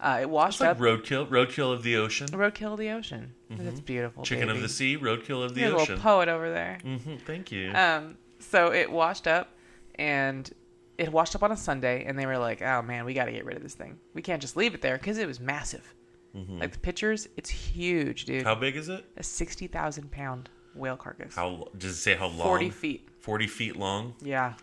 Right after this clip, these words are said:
Speaker 2: Damn.
Speaker 1: It's a big-ass fucking dead whale.
Speaker 2: That's huge. That's massive. That's, uh, yeah.
Speaker 1: So
Speaker 2: A f-, <laughs> four-story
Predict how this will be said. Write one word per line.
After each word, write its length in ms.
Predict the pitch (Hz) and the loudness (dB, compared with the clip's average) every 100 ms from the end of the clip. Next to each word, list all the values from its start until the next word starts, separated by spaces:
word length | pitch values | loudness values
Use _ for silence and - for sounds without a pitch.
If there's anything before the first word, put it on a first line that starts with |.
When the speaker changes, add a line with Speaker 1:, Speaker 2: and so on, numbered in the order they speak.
| - - - - - | -20 -20 -20 -20 -14
Speaker 2:
Damn. 520 | 104 139 131 95 82 | -8 -4 -2 -2 -6
Speaker 1:
It's 100 | - | -12
a 60 | 208 | -12
big-ass 720 | - - 156 143 135 135 127 | -12 2 4 4 4 2 0
fucking 320 | - 131 135 127 | -8 -10 -8 -8
dead 140 | 127 | -8
whale. 120 | 131 | -2
Speaker 2:
That's 140 | 110 - | -2 0
huge. 400 | 147 214 226 - | -2 0 -2 -2
That's 200 | 135 156 | -2 0
massive. 380 | 151 190 196 98 | 0 0 -2 0
That's, 340 | 120 135 - | 0 -2 -4
uh, 420 | 151 151 151 143 - | -4 -2 -2 -4 -2
yeah. 220 | 143 98 - - - | -2 -2 -4 -20 -20
Speaker 1:
So 480 | - 214 202 196 - - - - | -4 0 2 0 -2 -6 -14 -14
Speaker 2:
A 20 | |
f-, 240 | - - | -10 -8
<laughs> 0 | |
four-story 1000 | 123 135 135 - 143 127 127 135 131 123 | 0 2 2 0 0 0 0 0 0 -4